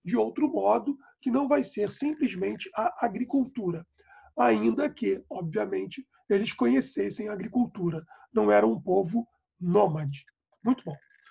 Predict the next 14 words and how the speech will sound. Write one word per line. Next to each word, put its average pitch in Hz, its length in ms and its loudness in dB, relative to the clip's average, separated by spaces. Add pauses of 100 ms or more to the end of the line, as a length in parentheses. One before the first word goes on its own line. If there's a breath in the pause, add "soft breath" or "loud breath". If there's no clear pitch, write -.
(240 soft breath)
Os 330 180 4
assírios 226 580 0 (320 soft breath)
eram 226 220 4
povos 185 400 2
semitas, 233 680 -2
ou 233 160 2
seja, 175 440 -10 (400 soft breath)
tinham 240 220 4
a 226 60 6
mesma 269 400 4
origem 208 420 -2
que 196 160 -10
os 190 140 -10
judeus 180 640 -4